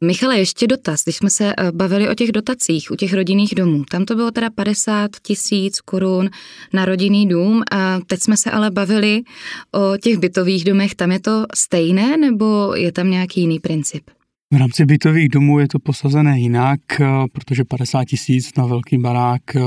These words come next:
Speaker 2: nejsou žádné peníze, takže se nám podařilo v rámci Nová zelená úsporám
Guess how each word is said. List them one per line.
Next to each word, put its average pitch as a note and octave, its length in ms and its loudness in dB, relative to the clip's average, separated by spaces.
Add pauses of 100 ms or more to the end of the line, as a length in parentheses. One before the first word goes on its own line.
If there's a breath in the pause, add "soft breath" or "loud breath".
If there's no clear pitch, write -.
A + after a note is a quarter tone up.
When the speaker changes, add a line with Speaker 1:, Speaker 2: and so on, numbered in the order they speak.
(180)
Speaker 2:
nejsou A#2+ 480 -2 (680)
žádné A#2+ 240 0
peníze, B2+ 560 2 (520 loud breath)
takže A#2+ 300 -2
se - 140 -4
nám A#2+ 180 2
podařilo A#2+ 460 0
v B2 40 -2
rámci A#2+ 840 0
Nová A#2 280 0
zelená A#2 280 0
úsporám A#2 640 -2